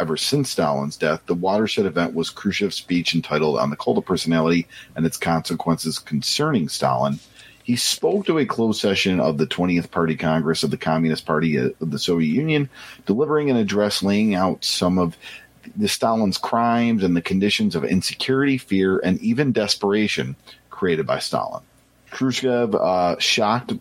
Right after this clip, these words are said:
his listeners by denouncing Stalin's dictatorial rule and his cult of personality and inconsistent with communist and party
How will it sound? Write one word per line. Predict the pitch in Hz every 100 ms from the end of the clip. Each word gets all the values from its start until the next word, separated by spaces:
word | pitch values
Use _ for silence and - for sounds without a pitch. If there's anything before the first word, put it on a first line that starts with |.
| -
his | 101 92
listeners | 95 104 117 113
by | - 80
denouncing | 78 82 85 113 - 120 120 -
Stalin's | - 101 95 101 92
dictatorial | 82 76 - 95 82 80
rule | 101 127 135 131 - - - 82
and | 90
his | 85
cult | - 92 -
of | -
personality | 92 87 87 85 82 85 -
and | 85 82 -
inconsistent | 104 - 98 - 82 - 78
with | 82 -
communist | - 85 92 92 90 - - _ _
and | 92 98
party | 73 69 76 73